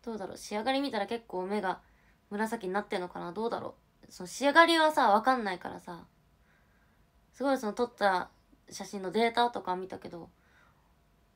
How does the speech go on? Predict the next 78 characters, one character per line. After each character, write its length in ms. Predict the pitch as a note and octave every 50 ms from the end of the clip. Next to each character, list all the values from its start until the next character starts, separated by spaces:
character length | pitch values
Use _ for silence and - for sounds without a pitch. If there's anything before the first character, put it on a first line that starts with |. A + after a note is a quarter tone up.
| _ _ _ -
ま 120 | D#4 G#4 A4 E4
あ 40 | -
ち 120 | - D4+
ょ 20 | D4
っ 60 | -
と 220 | - G3 F#3+ F#3 F3
浮 40 |
く 140 | F3 - -
け 120 | - F#3+ E3+
ど、 260 | F3+ F3 E3 E3 E3 _ _ _ _ _ _ _ _ _ _ _ _ _ _ _ _ _ _ _ _ -
で 60 | C4
も 60 | B3
そ 80 | C4 C4+
ん 40 |
な 60 | B3 G3+
紫 340 | F#3+ A3+ D4 D4 D#4 D#4+
紫、 440 | D#4+ E4 E4 D#4 D#4 - - - - - _ _ _
紫 260 | G#3 C4 D4+ C4+ E4
の 80 | D#4 D4+
カ 100 | D4 D#4
ラ 60 | -
コ 240 | - D4+ D4+ D4+ D4
ン 40 | C4+
っ 40 | C4 - _ _ -
て 80 | C4 B3+
感 240 | - C4 A#3+ B3
じ 100 | G#3 G3+
で 80 | B3+ C#4
は 120 | A3+ G3+
な 160 | F#3+ F#3 F3+ F3
い 120 | E3+ -
か 140 | - - -
っ 40 | - _ _
た 80 | - -
か 140 | - -
ら。 200 | - - - - - _ _ _ _ _ _ _ _ _ _ _ _ _ _ _ _ _ _ _ _ _ _ _ _ _ _ _
ど 100 | A#3+ A#3+
う 40 | A3+
だ 100 | - -
ろ 80 | - - _ -
う、 60 | -
印 120 | A3+ A#3+ A3
刷 200 | A#3+ A#3+ A#3+ -
さ 120 | A#3 A3+
れ 100 | A3+ A3
た 160 | A3 - A3+
り 220 | G3 G3 F#3 - - _ _ _ _ _ _ _ _ _
と 80 | - -
か 120 | F#3+ F#3+
な 80 | G3 F#3
ん 40 |
か 60 | F#3 F#3
ま 100 | F#3 F#3
あ 20 |
色 140 | F#3 G3+ G3+
々 180 | G3+ G3 G#3 G3+
し 80 | -
た 120 | - G3 F3+
ら 160 | E3+ - - _ _ _ -
ま 140 | F3+ F3+
た 240 | - - - - - - _ _ _ _ _ _ _ _ _ _ _ _ _ _ _ _ _ _ _ _ _ _ _ _ _ _ _ _ _ _ _ _ -
見 100 | G3+ G3+
え 40 | G3
方 160 | G3+ F#3 F3
違 200 | - - G#3 G#3
う 80 | G3+
か 100 | - G#3
な 140 | A3 B3+ C4
っ 60 | C4
て 100 | C4 -
思 100 | - -
っ 20 | -
て、 200 | - - - - -
ま 100 | G2+ G2+
あ 40 |
ち 100 | - -
ょ 20 |
っ 20 | -